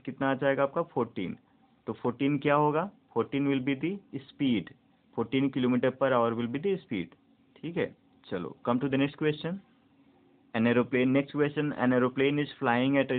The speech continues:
speed of twenty three hundred fifty kilometer per hour, ट्वेंटी थ्री हंड्रेड फिफ्टी kilometer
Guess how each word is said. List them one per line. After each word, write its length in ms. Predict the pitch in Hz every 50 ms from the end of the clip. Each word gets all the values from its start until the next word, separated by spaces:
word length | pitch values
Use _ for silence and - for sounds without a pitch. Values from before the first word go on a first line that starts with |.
| 123
speed 300 | - _ - 135 139 139 135 117
of 200 | 113 113 117 113 -
twenty 240 | 131 123 127 135 135 131 -
three 160 | - 143 147 147 147 143
hundred 300 | 127 127 123 131 131 -
fifty 240 | 135 131 - - 143 135 -
kilometer 380 | 127 123 120 123 117 - 139 147 - - 147
per 100 | 139 120 98 87
hour, 160 | 82 78 71 - - _ -
ट्वेंटी 300 | 110 113 113 - 135 131
थ्री 280 | 131 - 123 127 127 131 131
हंड्रेड 280 | 120 117 113 117 120 120
फिफ्टी 360 | - 120 107 - - 135 131 127 117
kilometer 500 | 113 110 104 104 104 101 98 - 117